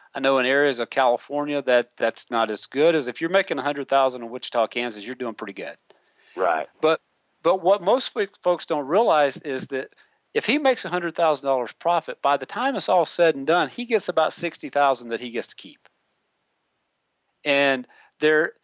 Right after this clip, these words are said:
Speaker 1: the tax code is what is doing that. And you may say, "Well, the, the forty thousand, where does it go?" Well, it goes to f-, federal, state, local. If you, if you have local taxes for income, it goes to all those places.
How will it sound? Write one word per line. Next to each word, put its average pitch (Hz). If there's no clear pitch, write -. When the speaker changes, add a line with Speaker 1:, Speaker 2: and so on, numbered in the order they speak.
Speaker 1:
the 139
tax 208
code 156
is 123
what 131
is 123
doing 139
that. 117
And 139
you 180
may 185
say, 165
"Well, 151
the, 139
the 135
forty 190
thousand, 160
where 156
does 139
it 143
go?" 113
Well, 139
it 151
goes 143
to 151
f-, 143
federal, 135
state, 127
local. 139
If -
you, 127
if 113
you 127
have 123
local 123
taxes 123
for 123
income, 123
it 123
goes 127
to 135
all 120
those 117
places. 170